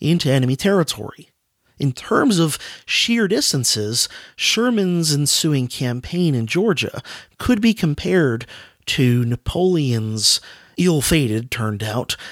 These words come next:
invasion of Russia back in the early nineteenth century.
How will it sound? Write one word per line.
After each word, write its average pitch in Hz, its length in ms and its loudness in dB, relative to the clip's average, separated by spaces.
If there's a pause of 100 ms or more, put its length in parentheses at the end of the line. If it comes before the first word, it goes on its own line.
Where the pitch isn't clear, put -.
(160)
invasion 139 580 2
of 110 140 -2
Russia 170 500 0 (340)
back 127 360 2
in 139 80 2
the 131 160 0
early 135 340 2
nineteenth 117 460 -2
century. 110 540 -2